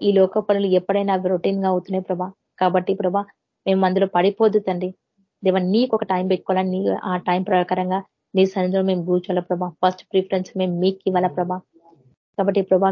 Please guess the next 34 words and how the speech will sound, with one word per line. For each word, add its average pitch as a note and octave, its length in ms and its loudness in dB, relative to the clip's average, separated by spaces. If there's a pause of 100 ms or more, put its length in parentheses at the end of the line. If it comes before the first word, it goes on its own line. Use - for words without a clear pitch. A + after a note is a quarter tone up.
(100)
మీరు G#3+ 200 6
ఎట్లా G3 180 -6
మాకు F#3+ 240 -6
ఫస్ట్ F#3 220 -2
ప్రిఫరెన్స్ F#3 380 -2
ఇచ్చే - 240 -4
ప్రభా, F#3+ 200 -2 (840)
ఫస్ట్ F#3+ 280 2
ఫ్రూట్ G3 240 2
గా G#3 60 2 (120)
ప్రభా G3 260 2
మీరు F#3+ 180 0
మమ్మల్ని F3+ 320 0
ఏర్పరచుకున్న F3+ 480 -4
ప్రభా, F3+ 160 -2 (360)
అదే F#3 260 4
రీతిగా G3+ 320 2
ప్రభా F#3+ 200 0 (100)
మేము F#3+ 180 0
కూడా F#3+ 100 4 (100)
ప్రభా F#3+ 180 -2 (100)
ఫస్ట్ F#3+ 260 -2 (100)
ప్రిఫరెన్స్ F#3+ 340 -4 (100)
మీకు F#3 260 -4
ఇవ్వాలా F3+ 260 0
తండ్రి. F3 200 -4 (420)
ఆదంతతనే F3+ 720 0
ప్రభా G3 220 -2 (160)
అన్నిటికీ F3 440 0
ప్రభా. F3+ 220 -2 (420)
కాబట్టి F#3 320 2
ప్రభా, F#3 220 2 (300)
మీరు G3+ 260 4
మాలో F3+ 160 2